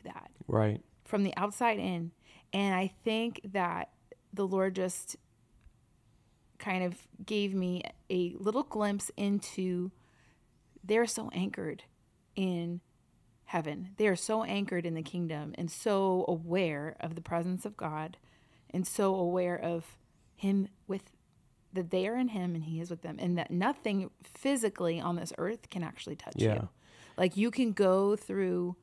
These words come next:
Speaker 1: such difficult things and there be an assurance and a peace. Um,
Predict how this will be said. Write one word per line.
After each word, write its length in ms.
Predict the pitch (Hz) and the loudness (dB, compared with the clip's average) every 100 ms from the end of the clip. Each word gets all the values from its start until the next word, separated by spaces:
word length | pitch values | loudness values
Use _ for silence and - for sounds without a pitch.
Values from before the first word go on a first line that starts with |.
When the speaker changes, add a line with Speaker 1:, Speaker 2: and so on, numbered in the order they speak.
| _ _ _ _ _ _ - _ | _ _ _ _ _ _ -20 _
Speaker 1:
such 380 | - 220 185 - | 0 4 2 2
difficult 540 | 214 185 190 175 180 | -4 -4 -4 -4 -4
things 480 | - 160 165 185 - - | -6 -6 -6 -8 -10 0
and 160 | 180 | 0
there 180 | 170 170 | 2 -2
be 440 | 156 170 170 170 170 _ _ _ _ _ _ _ _ _ - | -4 -6 -4 -6 -10 _ _ _ _ _ _ _ _ _ -4
an 80 | |
assurance 560 | 170 160 - 196 175 - | -4 -4 -2 0 -2 -4
and 80 | 170 | -6
a 40 | |
peace. 800 | 160 - 269 185 233 - - - _ _ _ _ _ _ _ _ _ - | -8 -8 -4 -4 -6 -6 -8 -8 _ _ _ _ _ _ _ _ _ 0
Um, 480 | 208 196 175 175 | 2 2 0 -6